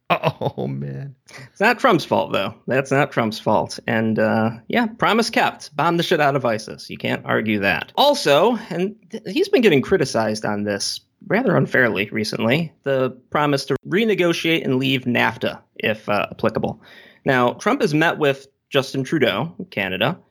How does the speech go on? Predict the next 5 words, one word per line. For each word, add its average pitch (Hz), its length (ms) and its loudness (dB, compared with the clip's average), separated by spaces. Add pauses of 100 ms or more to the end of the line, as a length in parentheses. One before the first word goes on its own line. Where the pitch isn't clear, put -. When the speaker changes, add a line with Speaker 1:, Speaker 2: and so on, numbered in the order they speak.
(360)
Speaker 2:
to 156 80 -4
discuss 131 480 0
tweaking 113 400 0
nafta, 120 600 -2
and 120 580 2